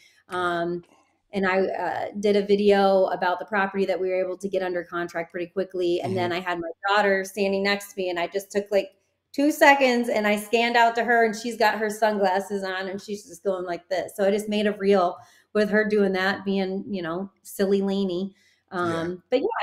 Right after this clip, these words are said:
Speaker 1: I think just, like, doing videos, people wanna see us, they wanna hear us talking, and they, you
Speaker 2: Right.
Speaker 1: know, that it's engaging for them. Um, but other than that, I don't know if I have any, like, super creative ways of
Speaker 2: The public
Speaker 1: Yeah.
Speaker 2: loves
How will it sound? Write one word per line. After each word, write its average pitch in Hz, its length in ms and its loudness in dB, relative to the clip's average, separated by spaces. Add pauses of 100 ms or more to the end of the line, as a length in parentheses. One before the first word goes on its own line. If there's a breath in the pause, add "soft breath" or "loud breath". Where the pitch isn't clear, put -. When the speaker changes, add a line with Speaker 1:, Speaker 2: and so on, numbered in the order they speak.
Speaker 1:
I - 20 -6
think 269 240 0
just, 262 240 -2
like, 233 220 2
doing 247 280 0
videos, 190 840 0
people 208 340 -2
wanna 202 200 0
see 214 480 -2
us, 156 320 -6
they 180 120 -4
wanna 185 200 -4
hear 196 260 2
us 190 200 -2
talking, 175 500 -4
and 156 120 -6
they, 165 320 -6
you 180 40 -8
Speaker 2:
Right. 180 100 -6
Speaker 1:
know, 160 240 -8
that 170 180 -8
it's - 240 -16
engaging 180 600 0
for 160 160 -8
them. 156 300 -6 (460)
Um, 165 460 -4
but 196 160 4
other 311 220 2
than 247 160 0
that, 226 240 4
I 208 80 2
don't 220 180 0
know 214 200 2
if 208 80 -2
I 190 80 2
have 196 200 0
any, 180 180 -2
like, 170 220 -6
super 208 460 -8
creative 160 480 -6
ways 165 300 -8
of - 180 -20 (420)
Speaker 2:
The 127 120 -6
public 190 340 0
Speaker 1:
Yeah. 123 60 -10
Speaker 2:
loves 135 680 -2